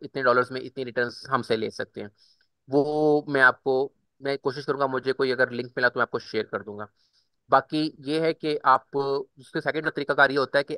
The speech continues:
आपको जो हम software दिखाएंगे कि software में आपको return बनाने के लिए तो helpful होगा, लेकिन जब आप return, अ, किसी की आगे करने लगते हैं तो उस time ये आपसे जो है वो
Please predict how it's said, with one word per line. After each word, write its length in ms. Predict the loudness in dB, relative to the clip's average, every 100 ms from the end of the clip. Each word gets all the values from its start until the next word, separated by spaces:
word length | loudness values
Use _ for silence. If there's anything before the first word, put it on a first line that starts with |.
| 2
आपको 320 | 2 2 -2
जो 100 | -4
हम 140 | -6
software 520 | -8 -10 -4 -2 -2 -4
दिखाएंगे 480 | -2 -2 -2 -6 -10 _ _
कि 80 | -4
software 420 | 0 0 -2 -4
में 100 | -2
आपको 300 | 2 0 2
return 260 | -2 0 -2
बनाने 280 | 4 4 2
के 100 | -6
लिए 100 | -4
तो 100 | 0
helpful 320 | 0 0 2
होगा, 200 | 4 4
लेकिन 320 | 2 -4 -6
जब 140 | 0 0
आप 120 | 0
return, 320 | -6 -4 -4
अ, 320 | -4 -12 -14 -12 -2
किसी 420 | 0 0 -2 -10
की 220 | -6 -4
आगे 300 | 2 2 2
करने 240 | 0 -2 2
लगते 240 | 0 0
हैं 60 | -2
तो 60 |
उस 220 | 0 -2 -2
time 180 | -2
ये 60 | 4
आपसे 340 | 4 4 2
जो 180 | 4 2
है 140 | 0 -6 _ _ _ _ 2
वो 280 | 6 6